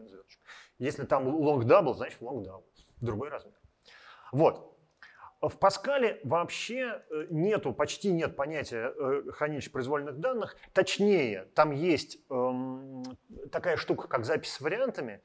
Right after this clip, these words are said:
которая постоянно встречается в качестве жутких костылей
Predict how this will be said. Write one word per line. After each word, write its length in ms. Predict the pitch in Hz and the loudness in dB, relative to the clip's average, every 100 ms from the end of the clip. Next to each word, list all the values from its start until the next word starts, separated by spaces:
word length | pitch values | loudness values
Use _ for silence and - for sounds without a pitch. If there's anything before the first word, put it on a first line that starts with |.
| - - - | -20 -20 -2
которая 500 | 160 156 220 185 165 - - | 0 6 6 6 4 -2 -2
постоянно 560 | 160 - 190 196 180 147 | 0 4 4 6 4 2
встречается 540 | - 143 - 160 - | -2 -6 0 0 0
в 60 | 120 | -4
качестве 380 | 160 147 - 123 | -2 -2 -2 -2
жутких 340 | 151 - - | -2 -4 -12
костылей 720 | - 127 - 220 254 247 - | -6 -6 -2 -4 -4 -10 -14